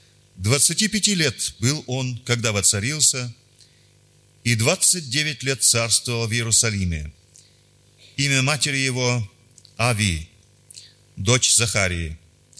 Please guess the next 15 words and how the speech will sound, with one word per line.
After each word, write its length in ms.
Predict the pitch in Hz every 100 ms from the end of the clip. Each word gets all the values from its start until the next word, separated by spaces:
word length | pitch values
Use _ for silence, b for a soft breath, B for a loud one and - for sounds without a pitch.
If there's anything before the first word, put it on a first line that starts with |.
| b b b b b _ -
И 100 | 123
делал 360 | 160 185 185
он 180 | 170 175
угодное 540 | - 147 156 175 139 110
в 40 |
очах 320 | 117 - 127
Господних 840 | 113 123 - 143 165 139 151 123 -
во 140 | 104
всем 540 | 131 - 135 151 147 135 _ -
так, 480 | 151 175 - - - - _ -
как 220 | 160 139
делал 340 | 165 165 160
Давид, 540 | 127 123 127 139 - - -
отец 420 | 120 120 98 -
его. 340 | 92 85 76